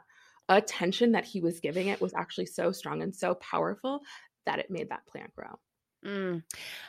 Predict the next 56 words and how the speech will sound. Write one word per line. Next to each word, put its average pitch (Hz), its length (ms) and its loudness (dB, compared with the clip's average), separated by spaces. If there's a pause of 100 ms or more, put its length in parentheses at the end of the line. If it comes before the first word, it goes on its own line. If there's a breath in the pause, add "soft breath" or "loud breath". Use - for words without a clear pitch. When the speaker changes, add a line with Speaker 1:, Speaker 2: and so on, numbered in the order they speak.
(120)
Speaker 2:
I 190 640 6 (840)
can 185 160 4
hear 180 260 10
this 160 320 8
and, 165 180 4
like, 143 260 6 (100)
feel 175 180 10
this 165 140 6
in 160 60 4
my 151 160 10
own 156 160 2
body 139 380 8 (220)
with 160 220 0
this 165 160 4
example. 147 420 4
So 165 180 4
it's 131 140 2
like, 151 300 6 (340 loud breath)
you 190 100 2
can 240 160 4
tell 202 180 8
yourself 185 380 6
you 165 100 4
love 151 180 6
yourself 147 340 4
all 127 100 4
the 131 100 -4
time. - 320 2 (480)
If - 140 -6
you 170 60 -4
don't 196 220 2
feel 170 220 4
that 202 180 6
shit, 233 320 2 (240)
it's - 160 0
not 143 140 6
gonna 139 180 -2
work. - 220 -2
Like, 160 220 6
Speaker 1:
It's 202 160 2
not 165 160 12
Speaker 2:
I 175 40 4
can, 175 340 8
Speaker 1:
real. 185 200 2 (320 loud breath)
Speaker 2:
right? 190 280 12
Like, 196 160 6
I 190 100 12
can 208 160 0
be 185 60 4
like, 165 240 6
"You're 185 160 0
beautiful, 170 580 2
you're 165 240 2
amazing." 156 640 0
But 160 120 0
if 160 120 -4